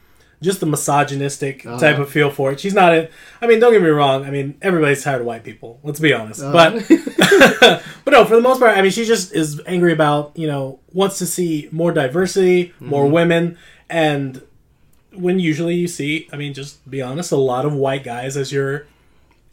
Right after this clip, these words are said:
Speaker 1: reviewers, as your interviewers, things like that. She just wants to see more diversity. She could be a little better about it, more tactful, but that's apparently not Brie Larson.
Speaker 2: Yeah,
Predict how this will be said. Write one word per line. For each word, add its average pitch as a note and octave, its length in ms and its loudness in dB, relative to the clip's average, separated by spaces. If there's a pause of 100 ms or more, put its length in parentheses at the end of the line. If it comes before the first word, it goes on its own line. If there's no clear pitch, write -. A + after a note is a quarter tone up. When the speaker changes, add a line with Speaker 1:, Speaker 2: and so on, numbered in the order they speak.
(320)
Speaker 1:
reviewers, D#3 920 0
as C#3 220 -2
your C3+ 260 -4
interviewers, E3+ 800 0
things D#3 200 -4
like C#3+ 120 -4
that. D#3+ 180 -8
She A#3 100 -12
just A3+ 100 -10
wants B3 160 -6
to B3 80 -8
see A3+ 40 -6
more A3 140 -2
diversity. G3 680 -4 (300)
She G3+ 200 -10
could G3 180 -8
be A3+ 120 -4
a G#3+ 60 0
little A#3 340 0
better G3 340 0
about A3+ 300 -4
it, C4 180 -8
more F#3+ 180 -2
tactful, G#3 640 -6 (240)
but E3+ 360 -6
that's E3+ 400 -8
apparently D#3 400 -8
not E3 180 -8
Brie E3+ 160 -4
Larson. F3+ 400 -10 (220)
Speaker 2:
Yeah, A2+ 300 -8